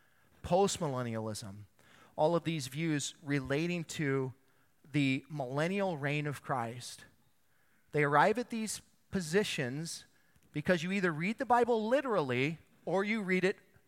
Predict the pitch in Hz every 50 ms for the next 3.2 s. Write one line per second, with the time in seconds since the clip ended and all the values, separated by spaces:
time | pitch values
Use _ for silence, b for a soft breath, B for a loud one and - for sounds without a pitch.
0 | - - _ - - - 190 180 175 151 165 165 175 185 190 165 - - 143 131
1 | 123 131 135 135 b b b b b b - 151 147 151 151 147 156 165 165 151
2 | 143 135 131 127 127 127 123 127 127 123 123 - - - - 143 143 135 - -
3 | - 110 104 107